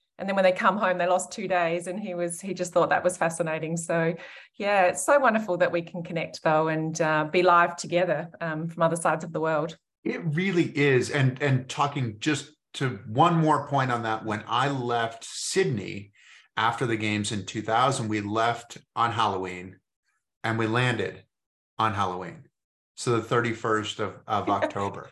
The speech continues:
Speaker 1: Yay, winning. Did you go trick-or-treating after that then? <laughs>
Speaker 2: I did. And I was so European-centric. I think so many of our competitions had all,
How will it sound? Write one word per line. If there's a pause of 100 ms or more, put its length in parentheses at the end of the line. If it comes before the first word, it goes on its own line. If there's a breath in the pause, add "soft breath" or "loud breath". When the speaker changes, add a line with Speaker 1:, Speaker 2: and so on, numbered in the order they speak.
(160)
Speaker 1:
Yay,
winning.
Did
you
go
trick-or-treating
after
that
then?
<laughs>
Speaker 2:
I
did.
And
I
was
so (360 loud breath)
European-centric.
I
think
so
many
of
our
competitions
had
all,